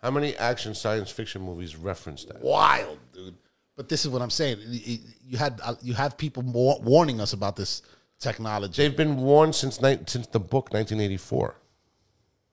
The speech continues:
Speaker 1: What did he say? He says the people will be too distracted by their devices.
Speaker 2: Yeah.
Speaker 1: George Orwell. He said they'll, they're gonna be st-, they'll, they'll be too busy looking at their screens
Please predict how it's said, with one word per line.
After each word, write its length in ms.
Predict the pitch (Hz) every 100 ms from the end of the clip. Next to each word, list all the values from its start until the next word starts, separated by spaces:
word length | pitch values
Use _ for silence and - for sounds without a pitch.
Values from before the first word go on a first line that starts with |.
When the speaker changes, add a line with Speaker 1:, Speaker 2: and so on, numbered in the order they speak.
| _
Speaker 1:
What 180 | - 127
did 140 | 147 123
he 100 | 117
say? 240 | - 123
He 140 | 92
says 220 | 95 110 92
the 100 | 92
people 340 | 123 123 131
will 100 | 131
be 140 | 110
too 160 | 107 110
distracted 720 | 104 101 - 95 90 - 87 - _ _ _
by 160 | 95 92
their 140 | 87
devices. 760 | 80 80 90 90 - 76 71 - 67 67
Speaker 2:
Yeah. 320 | 67 69 65 - _ _ _ _ _ _ _ _ _ _ _ _ 110
Speaker 1:
George 240 | 117 110
Orwell. 360 | 107 80 80 85 _ _ _ _ _ _ -
He 40 | 113
said 220 | - 90
they'll, 180 | 98 85 - _ _ -
they're 140 | 110
gonna 220 | 101 107
be 100 | 104
st-, 280 | 98 - - _ _ -
they'll, 260 | 120 117 - _
they'll 160 | 123 113
be 120 | 120
too 280 | - - 156
busy 340 | 139 143 123
looking 480 | 113 104 127 123 120
at 140 | 104 -
their 100 | 104
screens 760 | - - 107 110 95 87 -